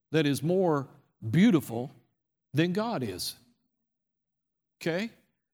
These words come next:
And when you begin to talk about how beautiful his holiness is,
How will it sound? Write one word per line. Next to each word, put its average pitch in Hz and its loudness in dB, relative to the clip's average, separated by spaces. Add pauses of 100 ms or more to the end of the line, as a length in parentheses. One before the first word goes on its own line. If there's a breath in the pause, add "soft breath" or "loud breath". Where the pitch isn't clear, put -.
(460)
And 196 4
when 185 4
you 285 4
begin 226 -2
to 156 -4
talk 214 -8
about 131 -4
how 131 -6 (220)
beautiful 180 0 (540)
his 123 -4
holiness 170 -2
is, 180 -10